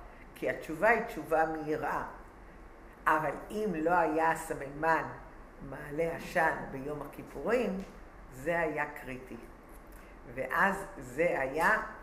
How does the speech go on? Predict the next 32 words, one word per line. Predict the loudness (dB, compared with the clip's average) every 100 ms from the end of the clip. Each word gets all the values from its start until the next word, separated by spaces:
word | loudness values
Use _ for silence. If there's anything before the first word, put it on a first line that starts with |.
| -14
חייב | -4 2 4 2 0
מיתה, | -2 -2 -2
זאת | -4 -6
אומרת, | -2 -2 0
זה | 0
קריטי. | 0 -6 -4 -6 -10 -16 -18 -18 -12
למה? | -6 0 0 0 -6 -10 -12
כי | -8
המעלה | -6 -6 -8 -2 0 -2
עשן, | -4 -2 0 0 -2
מה | -4
הוא | -4 -4
מראה? | -6 -8 -8 -12 -16 -18 -18
שהקטורת | -8 -8 -6 0 2 2 0
עולה | -4 -4
עוד | -4
למעלה. | -6 -8 -8 -10 -14 -16 -18 -18 -8
אנחנו | -4 -2 -4 -6
אומרים | -4 -4 -6
שיש | -6 -6 -6
לי | -6 -10
הבדל | -6 -4 -4
בין | -6 -10
תשובה | -12 -12 -4 -4
יראה, | -4 -4 -4 -2 -2 -4 -6 -12 -16
תשובת | -12 -6 -4 -4
התאה, | -6 -4 -4 -4 -6 -10 -10
ובין | -8 -2 -2 -4
תשובה | -10 -8 -2 0
הילאה, | 0 -2 0 0 0 -4 -12 -16 -12
תשובה | -10 -2 -2 0
מאהבה. | -4 -4 -6 -6 -6